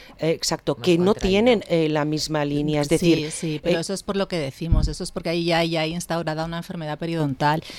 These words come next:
Speaker 3: entonces ya se ha ido perdiendo hueso. En, en, vamos a ver, eh, las piezas dentales, bueno, imaginaros que esto es,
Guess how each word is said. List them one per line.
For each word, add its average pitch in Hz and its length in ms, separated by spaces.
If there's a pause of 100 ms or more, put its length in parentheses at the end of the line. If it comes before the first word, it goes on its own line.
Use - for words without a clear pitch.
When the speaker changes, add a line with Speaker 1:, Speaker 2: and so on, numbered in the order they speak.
(140)
Speaker 3:
entonces 165 340
ya 180 140
se 185 200
ha 175 60
ido 175 220
perdiendo 165 600
hueso. 185 720 (440)
En, 175 200
en, 151 120 (220)
vamos 175 240
a 202 60
ver, 170 180 (220)
eh, 160 360
las 160 340
piezas 180 420
dentales, 180 360
bueno, 175 140
imaginaros 165 460
que - 80
esto 170 200
es, - 200